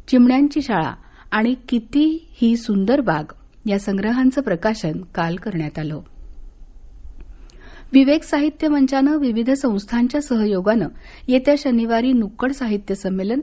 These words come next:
आणि रविवारी नुक्कड बाल साहित्य संमेलनाचं आयोजन पुण्यात केलं आहे. फर्ग्युसन महाविद्यालयाच्या अॅम्फी थिएटरमध्ये होणारं हे संमेलन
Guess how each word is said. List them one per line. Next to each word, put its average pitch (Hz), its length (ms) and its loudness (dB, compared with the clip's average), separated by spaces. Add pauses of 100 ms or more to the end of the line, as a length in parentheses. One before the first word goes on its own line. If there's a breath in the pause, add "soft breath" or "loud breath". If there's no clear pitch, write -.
आणि 196 180 -2
रविवारी 190 460 0 (380 loud breath)
नुक्कड 247 440 4
बाल 240 300 0
साहित्य 277 440 -4
संमेलनाचं 196 680 -2
आयोजन 185 400 -4
पुण्यात 180 340 0 (100)
केलं 165 240 -2
आहे. 156 240 -6 (680)
फर्ग्युसन 262 480 2
महाविद्यालयाच्या 247 840 2
अॅम्फी 202 300 -4
थिएटरमध्ये 214 560 -2
होणारं 196 360 -2
हे 220 120 -4
संमेलन 185 460 -2